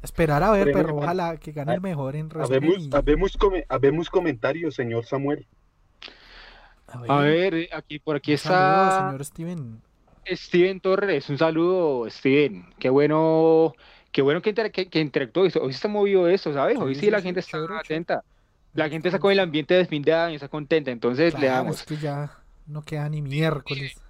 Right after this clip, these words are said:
Speaker 1: ¿Qué dice?
Speaker 3: Para este año, para mí este año fue muy controversial en cuanto a los artistas, cantantes, futbolistas, entre otros que ya no nos acompañan. Oiga, es que este año se murió mucha gente.
Speaker 1: Buen punto.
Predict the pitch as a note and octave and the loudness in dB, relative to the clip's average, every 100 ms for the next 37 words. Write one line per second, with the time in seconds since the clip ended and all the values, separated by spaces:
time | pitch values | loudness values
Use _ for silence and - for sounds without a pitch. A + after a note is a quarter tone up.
0 | - _ _ _ - F3+ F#3 E3 A#2+ - | -20 _ _ _ -8 -6 -4 -6 -6 -2
1 | E3+ _ _ _ A3 - A3 B3 F4+ - | -2 _ _ _ -20 -14 -10 -10 -10 -2
2 | F3 D#3+ D#3+ F3 - G#3 G3+ G#3+ G3 F3+ | -2 0 -4 -4 0 2 0 -2 -4 -4
3 | F3 F#3 G3 F#3 C#3 - E3 G3 F3 F3+ | -2 0 2 4 2 0 -2 -2 -2 0
4 | E3+ D#3 D3 C#3 B2 - D#3+ E3+ B2+ F2+ | 0 2 0 0 -4 0 0 2 -4 -6
5 | - B2+ A2+ A2 D#3 D#3+ A#2 - D3 B2 | -6 -6 -6 -2 -2 -2 -6 0 0 2
6 | B2 B2 D3 - E3+ - - F3 E3 F#3 | 0 0 0 0 -2 -2 -2 -2 0 2
7 | F#3 D#3+ D3 F3 E3 C#3+ C3+ C#3+ D3+ D3 | 2 2 0 -4 -4 -4 -4 -2 -4 -2
8 | D3+ C#3+ C3 A#2+ C3 C#3 - C#3+ A#2 C#3+ | -2 -2 -2 -4 -2 -2 -2 -4 -2 0
9 | E3+ C#3 B2 A#2+ A#2+ A2+ C#3+ C3+ A#2+ A#2+ | 0 0 -4 -4 -4 -4 -4 -4 -6 -14
10 | - C#3 B2+ | -12 -12 -12